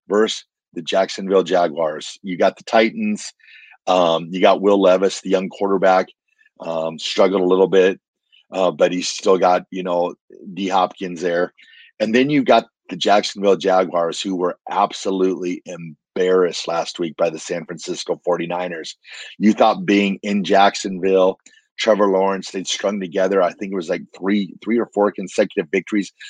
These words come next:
They're playing really good football. You thought this was a time where Jacksonville was gonna step up and show, you know, basically the world that, hey, we're one of these contending football teams for a championship.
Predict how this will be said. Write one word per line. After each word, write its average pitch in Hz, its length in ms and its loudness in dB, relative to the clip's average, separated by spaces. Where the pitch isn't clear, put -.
They're 107 140 4
playing 107 380 0
really 113 320 6
good 95 340 0
football. 101 460 2
You 104 200 -4
thought 107 300 2
this 101 240 -6
was 92 180 -4
a 92 80 -6
time 92 380 -8
where 87 100 -8
Jacksonville 92 520 -2
was 107 120 -4
gonna 87 140 -12
step - 400 0
up 90 200 2
and 85 140 -10
show, 92 680 4
you 92 100 -10
know, 87 260 -2
basically 110 380 -4
the 85 80 -6
world 90 420 2
that, - 120 -8
hey, 107 280 -4
we're 98 160 0
one 101 160 -2
of 92 80 -8
these 92 160 -8
contending 92 500 -10
football 92 380 2
teams 90 280 -12
for 90 220 0
a 82 60 -4
championship. 87 720 -6